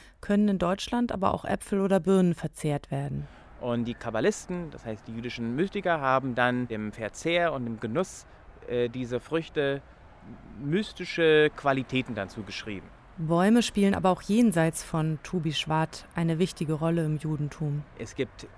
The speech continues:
Speaker 2: unzählige Geschichten aus der rabbinischen Literatur, die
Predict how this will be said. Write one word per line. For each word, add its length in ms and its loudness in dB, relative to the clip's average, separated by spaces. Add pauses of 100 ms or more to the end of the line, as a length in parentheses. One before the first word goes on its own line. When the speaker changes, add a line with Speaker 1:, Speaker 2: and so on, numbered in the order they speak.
(100)
Speaker 2:
unzählige 680 0
Geschichten 580 -4 (340)
aus 140 -8
der 140 -4
rabbinischen 420 -4
Literatur, 760 0 (440)
die 320 -2